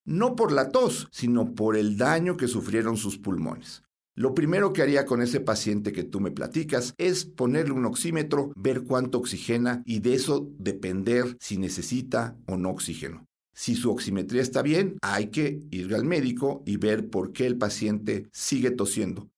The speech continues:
A lo mejor es algo tan sencillo como reflujo, en donde cambiar los hábitos en la cena, acostarse un poquito con la cabeza en alto, pudiera ayudar a que se le quitara la tos.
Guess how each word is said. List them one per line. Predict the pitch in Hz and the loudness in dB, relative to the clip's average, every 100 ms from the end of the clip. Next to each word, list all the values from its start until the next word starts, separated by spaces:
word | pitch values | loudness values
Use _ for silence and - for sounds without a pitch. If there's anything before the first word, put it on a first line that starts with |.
| _ | _
A | - | -2
lo | 131 | 0
mejor | 139 143 180 | 0 0 0
es | 180 175 | 0 0
algo | 165 156 | 0 0
tan | 147 143 | 0 0
sencillo | 143 131 - 185 170 151 - | 0 -2 -2 0 0 -2 -2
como | 110 113 | 0 0
reflujo, | 110 107 170 160 160 151 151 | 0 0 2 0 2 0 -2
en | - 107 | -2 0
donde | 107 104 | 2 0
cambiar | - 101 110 131 | 0 0 2 2
los | 127 123 | 2 2
hábitos | 127 123 - 101 104 - | 2 0 0 0 -2 -2
en | 107 | 0
la | 107 | 2
cena, | 107 180 160 151 151 151 - | 2 2 2 2 0 -2 -6
acostarse | - 107 101 - 120 123 120 - | -6 -2 -2 2 0 2 -2 -2
un | 117 | -4
poquito | 117 104 113 - 107 - - | -4 -4 -4 0 -2 -2 -4
con | 147 151 165 - | 0 2 0 -2
la | 101 101 | -2 2
cabeza | 98 104 101 | 2 2 2
en | 123 | 0
alto, | 165 151 151 151 - - | 0 0 0 -4 -6 -6
pudiera | 131 131 175 175 | -2 2 2 2
ayudar | 160 165 185 - - | 2 2 0 -2 -6
a | |
que | - | -4
se | 110 | 0
le | 98 | 0
quitara | 95 78 82 80 | 0 -2 -2 -2
la | 76 | -6
tos. | - - | -12 -18